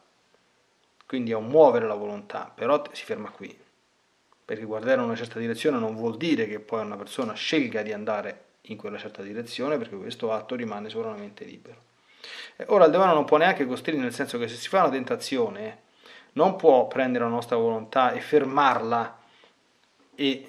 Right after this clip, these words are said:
in qualche modo, come dire, costringerla almeno a guardarla la tentazione, poi ferm-, ferm-, fermo restando la volontà di opporsi, non può fare neanche questo.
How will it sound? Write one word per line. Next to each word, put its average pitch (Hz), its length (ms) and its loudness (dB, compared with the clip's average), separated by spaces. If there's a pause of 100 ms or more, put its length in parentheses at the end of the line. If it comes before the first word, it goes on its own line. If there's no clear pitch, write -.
in 120 120 -10
qualche 127 260 -2
modo, 131 320 2
come 117 200 -6
dire, 120 480 -2
costringerla 127 760 -2
almeno 143 280 0
a 135 40 2
guardarla 120 640 0
la 98 80 -10
tentazione, 98 720 -14
poi 113 220 -2
ferm-, 117 180 -8
ferm-, 120 220 -10
fermo 123 560 -6
restando 117 340 -4
la 107 80 -4
volontà 107 400 -8
di 110 140 -10
opporsi, - 480 -14
non 143 80 -4
può 160 100 -6
fare 170 200 -4
neanche 117 260 -10
questo. - 340 -20